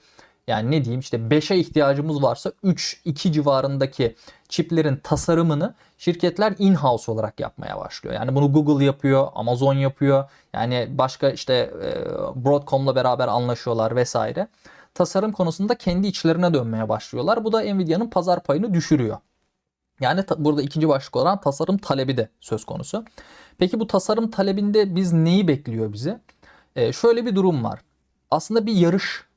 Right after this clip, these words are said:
söz konusu. Yani yarış dediğim çok şey gelecek, basit gelecek ama, e, Nvidia'nın ürettiği, daha doğrusu tasarladığı çiplerin gücü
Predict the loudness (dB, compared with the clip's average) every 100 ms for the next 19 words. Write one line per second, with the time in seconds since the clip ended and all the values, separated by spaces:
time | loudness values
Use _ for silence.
0 | _ _ -2 -2 -6 -10 -10 -12 -12 _
1 | _ _ -6 0 2 0 0 0 0 -2
2 | -4 -10 -12 -16 -4 -2 -2 -4 -6 -4
3 | -4 -4 -4 -4 -4 -4 -4 -2 -4 -6
4 | _ _ _ _ _ 0 0 2 2 4
5 | 2 0 0 0 -2 0 2 2 -2 _
6 | 0 0 0 -6 -14 -2 0 2 0 -2
7 | -8 -4 -4 0 0 0 0 -2 -4 -4
8 | -4 0 0 0 -2 -2 2 2 0 -6
9 | _ _ -8 2 2 4 4 2